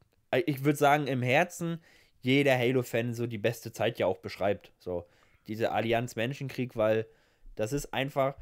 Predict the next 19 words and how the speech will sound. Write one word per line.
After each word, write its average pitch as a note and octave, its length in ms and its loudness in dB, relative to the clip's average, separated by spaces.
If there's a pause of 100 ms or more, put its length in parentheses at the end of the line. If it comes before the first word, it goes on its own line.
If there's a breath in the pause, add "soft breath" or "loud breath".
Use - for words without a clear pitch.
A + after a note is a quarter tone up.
(220 loud breath)
das C3 120 4
ist D3+ 40 4
eigentlich G#3 260 4
ein C3 120 0
relativ D3 360 4
einfacher C3 420 -2
Plot. C3 320 2
Das A2+ 120 -6
einige B2+ 320 -2
ist A#2+ 120 -2
ein G#2 100 -6
heiliger A#2 320 2
Krieg C#3+ 240 -6
und B2+ 80 -2
die A2+ 120 -4
anderen B2 220 -2
sind A2+ 140 -4
die A2 60 -2
Unheiligen. G#2 600 -2